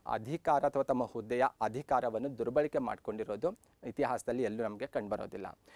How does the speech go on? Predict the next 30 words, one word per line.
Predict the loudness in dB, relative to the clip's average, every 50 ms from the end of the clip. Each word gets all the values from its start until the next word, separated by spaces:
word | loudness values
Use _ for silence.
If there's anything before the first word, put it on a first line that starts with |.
| -20 -20 -12 -4 -2
ಇನ್ನು | 0 2 2
ಮುಂದೆನೂ | 2 2 4 4 4 4 4 4
ಕಂಡುಬರೋದಿಲ್ಲ | 4 4 4 4 4 4 4 4 4 4 4 4 4
ಅನ್ನುವಂಥ | 4 4 2 0 0 0
ನಂಬಿಕೆ | 2 2 2 2 0 -2 0 0 0
ಇದೆ. | 2 0 -2
ಮತ್ತು | -2 -4 0 2 4
ಆ | 4 4 2 0
ಹುದ್ದೆಯಲ್ಲಿದ್ದವರು | 0 2 2 2 2 2 2 2 2 2 2
ಕೂಡ | 0 -2
ತಮ್ಮ | 0 2 2 4 4 2 0 -2 -10 -8 -6
ಹುದ್ದೆಯ | -4 0 2 4 4 4
ಜವಾಬ್ದಾರಿ | 2 2 2 2 6 6 6 6 6 4 2 4 4 4
ಅವರಿಗೆ | 2 2 0 -2
ಗೊತ್ತಿರುವಂಥವ್ರಾಗಿರ್ತಾರೆ. | -2 -2 -4 -2 0 2 2 2 2 0 0 0 0 0 0 -4 -6 -6 -10 -12 -10 -12 -14 -14 _ _ _ _ -20 -20 -20 -20 -20 -4 0
In | 2 2 4 2 4
case | 2 2 4 6
ಅದಕ್ಕೂ | 4 4 4 2 0 _ 0 0
ಮೀರಿ | 2 4 4 4 4 4 4 2 2 4
ಏನಾದ್ರೂ | 4 4 6 6 4 4 4 6 4
ಅವ್ರು | 4 4
ತಮ್ಮ | 4 4 4 4
ಅಧಿಕಾರದಲ್ಲಿದ್ದಾಗ | 4 4 2 0 2 4 4 4 4 4 4 4 4 2 4 6 4 6 6 6 2 2 0 -4
ಈ | -2 0 0 0 -2 -4 -6
ವಿನಾಯಿತಿಗಳನ್ನೇ | -2 0 2 2 2 2 0 0 -2 0 2 2 2 4 2 2
ಅವ್ರು | 0 0
ಮಿಸ್‌ಯೂಸ್ | -4 -6 -6 -2 2 2 2 4 2
ಮಾಡ್ಕೊಳ್ಳಿಕ್ಕೆ | 0 0 0 0 -2 0 2
ಪ್ರಯತ್ನ | 2 2 2 2 -2 -4
ಪಟ್ರೆ, | -4 -4 -6 -4 -2 -2 -2 -2 -4